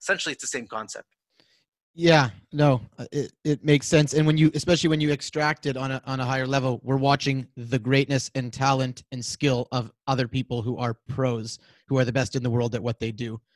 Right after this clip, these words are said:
Speaker 2: And there's something special about that, regardless if it's, if it's brain power, you know,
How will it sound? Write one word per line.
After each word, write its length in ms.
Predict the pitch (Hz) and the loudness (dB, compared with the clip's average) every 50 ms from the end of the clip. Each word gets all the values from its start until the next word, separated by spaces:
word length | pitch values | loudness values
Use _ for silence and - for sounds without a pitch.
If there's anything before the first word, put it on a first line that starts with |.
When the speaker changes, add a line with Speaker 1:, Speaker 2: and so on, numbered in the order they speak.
| _ _ _ - | _ _ _ -6
Speaker 2:
And 140 | - 131 131 | -4 -2 -2
there's 120 | 127 120 | -2 0
something 380 | - 156 139 - 131 131 127 123 | 0 0 -2 -2 -2 -6 -6 -8
special 400 | - - - 135 127 113 - 120 | -6 -2 0 0 0 0 -2 -2
about 240 | 120 113 120 117 - | -2 -2 -2 -2 0
that, 220 | 127 120 120 90 | 0 -2 -2 -2
regardless 420 | 113 123 110 127 127 120 123 - - | -4 -2 0 0 0 0 -2 -4 -6
if 160 | 123 107 113 | -6 -6 -6
it's, 180 | 117 107 - - - | -8 -8 -10 -16 -8
if 100 | - - | -4 -4
it's 140 | 120 - | -4 -4
brain 380 | - - 123 127 131 143 147 143 | -4 -2 2 4 4 4 4 2
power, 460 | - 143 151 147 135 131 127 123 117 - _ _ _ _ _ _ _ _ _ _ - | 2 2 2 4 4 4 4 2 0 -2 _ _ _ _ _ _ _ _ _ _ -8
you 120 | 123 127 | -6 -4
know, 200 | 123 117 110 104 | -4 -4 -6 -8